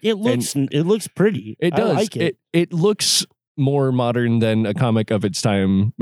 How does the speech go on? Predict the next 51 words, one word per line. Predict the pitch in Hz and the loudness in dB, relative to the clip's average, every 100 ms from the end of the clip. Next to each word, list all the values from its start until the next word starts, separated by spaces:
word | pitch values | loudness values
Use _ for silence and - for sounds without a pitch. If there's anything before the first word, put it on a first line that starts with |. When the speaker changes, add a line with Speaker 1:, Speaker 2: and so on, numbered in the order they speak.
| - | -4
Speaker 2:
really | 113 110 101 95 101 | 0 0 0 0 0
ev-, | 95 - _ | -2 -4 _
ever | 120 104 | -2 -2
could | - 98 90 | 0 0 0
if | 92 - - | -2 -6 -2
you | 95 | 0
didn't | 101 95 87 | 2 0 0
do | 101 90 | 0 0
that | 90 85 | 0 -2
kind | 107 92 | 0 0
of | 92 | 0
a | |
treatment | 95 110 123 110 | 0 0 2 2
to | 101 | 0
Speaker 1:
Right, | 90 | 0
Speaker 2:
it. | 82 | -2
And | 110 113 107 | -2 0 0
Speaker 1:
right. | 101 _ - | -2 _ -2
Speaker 2:
it, | 117 - _ | -2 -2 _
it | 175 156 | -2 0
does | 165 143 | 0 0
show. | - 147 110 | 0 0 2
And | 113 | 2
it's | 139 | 0
actually, | 151 147 147 127 107 | 0 -2 -2 0 2
um, | 95 92 | 0 0
Howard | 110 123 107 - | -2 0 0 -2
Chaykin, | 87 98 117 110 120 123 | -2 0 2 2 2 0
uh, | 110 104 | 0 2
was | 104 | 0
one | 110 110 | 0 0
of | |
the | 101 | 0
two | - 107 101 | 0 0 2
artists | 98 101 - - | 0 -2 -4 -4
from | 110 101 95 | 0 0 0
way | 107 95 | 0 0
back | 92 104 | 0 -2
in | |
the | 95 | -2
day | 95 95 | 0 0
that | 95 | 0
actually | 95 - 92 | 0 0 0
did | 92 92 92 - | 0 0 -2 -2
all | 87 92 98 | -2 0 0
of | 90 | 0
the | 95 | 0
art | 90 95 | 0 0
in | 101 | -2
that | 92 | 0
book. | 104 104 | 0 -2